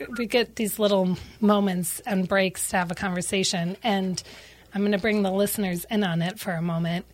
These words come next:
Is I was sharing that a friend of mine has a dog, and we,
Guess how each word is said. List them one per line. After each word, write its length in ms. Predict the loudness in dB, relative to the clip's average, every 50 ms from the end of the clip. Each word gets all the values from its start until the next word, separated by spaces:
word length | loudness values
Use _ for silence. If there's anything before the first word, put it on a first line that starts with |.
| -20 -20 -20 -20 -20 -20 -20 -20 _ 0
Is 340 | 4 6 6 6 4 2 0 2
I 160 | 4 4 6
was 140 | 6 4 2
sharing 440 | 2 2 2 2 2 2 2 4 4
that 280 | 4 4 2 0 -2 -2 0
a 220 | 2 2 2 2
friend 240 | 4 4 6 6 6
of 60 | 6
mine 180 | 6 6 6 4
has 200 | 4 4 2 2
a 60 | 0 2
dog, 400 | 4 4 4 4 4 2 2 2
and 220 | 2 2 2 4
we, 320 | 4 4 4 2 0 -2